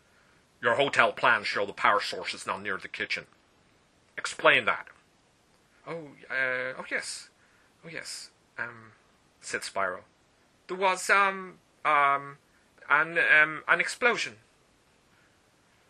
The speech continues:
"Hmm," replied Walt. He looked down at Spiro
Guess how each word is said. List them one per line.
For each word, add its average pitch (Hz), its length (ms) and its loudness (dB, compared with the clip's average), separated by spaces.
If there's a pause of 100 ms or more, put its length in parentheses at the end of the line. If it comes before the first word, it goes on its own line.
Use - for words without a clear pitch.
(160)
"Hmm," 80 380 -16 (460)
replied 90 380 -4
Walt. 80 380 -10 (360)
He 139 120 -6
looked 147 180 0
down 123 200 6
at - 120 -10
Spiro 104 560 2